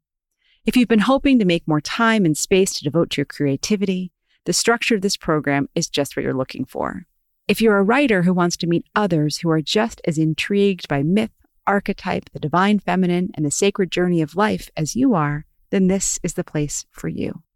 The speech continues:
I invite you to head over to my website, marisa gowdy dot com, to learn more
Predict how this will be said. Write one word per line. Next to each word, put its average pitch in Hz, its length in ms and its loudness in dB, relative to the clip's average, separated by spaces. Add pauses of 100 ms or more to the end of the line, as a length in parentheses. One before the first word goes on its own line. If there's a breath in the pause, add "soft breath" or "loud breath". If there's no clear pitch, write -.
(760)
I 214 80 0
invite 233 320 4
you 277 60 2
to 269 60 4
head 240 200 2
over 233 220 4
to 240 120 0
my 254 100 4
website, 170 600 0 (100)
marisa 175 400 2
gowdy 170 320 0
dot 165 240 -4
com, 143 540 -8
to 190 120 0
learn 196 280 4
more 151 340 2